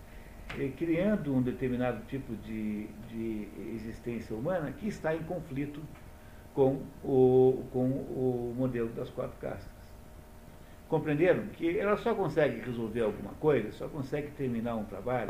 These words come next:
só consegue apresentar algum resultado, se ela for capaz de enfrentar este nó, esta contradição, esta, esta aporia fundamental. Então, todo trabalho de investigação, eh, filosófico é um trabalho que investiga,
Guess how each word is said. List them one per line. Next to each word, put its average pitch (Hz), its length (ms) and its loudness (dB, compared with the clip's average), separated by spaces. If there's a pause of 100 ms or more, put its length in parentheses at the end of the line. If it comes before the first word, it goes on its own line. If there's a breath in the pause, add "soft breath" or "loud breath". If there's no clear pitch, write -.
só - 100 -8
consegue 151 300 -4
apresentar 139 580 -4
algum 123 280 0
resultado, 113 520 -4 (540 loud breath)
se - 180 0
ela 180 180 4
for 175 240 2
capaz 143 580 0
de 147 160 -4
enfrentar 135 720 -2
este 143 340 -2
nó, 131 280 4 (560 loud breath)
esta 123 560 0
contradição, 127 720 0
esta, 117 320 -4 (140)
esta 117 360 -2
aporia 123 580 0 (100)
fundamental. 107 640 -4 (840 loud breath)
Então, 196 260 2
todo 240 360 8
trabalho 139 480 4
de 135 80 0
investigação, 117 840 0 (220)
eh, 117 140 -10
filosófico 139 760 -2
é 175 120 6
um 202 120 6
trabalho 156 480 2
que 160 120 -6
investiga, 156 720 -2